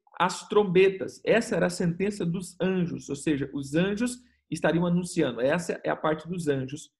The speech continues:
E as taças era a parte de Deus, a ira, a vingança. Porque a vingança pertence a Deus. Então a gente vai ver que os selos é do homem, ou seja, o homem que tem que liberar isso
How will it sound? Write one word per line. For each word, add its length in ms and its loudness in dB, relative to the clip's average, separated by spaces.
E 400 4
as 380 -2
taças 600 2
era 160 2
a 80 -2
parte 360 -2
de 140 -4
Deus, 420 2
a 120 -2
ira, 420 -2
a 80 0
vingança. 840 2
Porque 220 -2
a 40 2
vingança 520 -2
pertence 480 -4
a 40 -2
Deus. 460 -10
Então 100 -6
a 60 -4
gente 200 -2
vai 120 2
ver 180 0
que 140 -8
os 220 -8
selos 540 2
é 80 0
do 160 -4
homem, 500 -2
ou 80 -10
seja, 240 -6
o 200 -2
homem 280 2
que 120 -6
tem 160 -6
que 100 -10
liberar 360 -2
isso 340 -4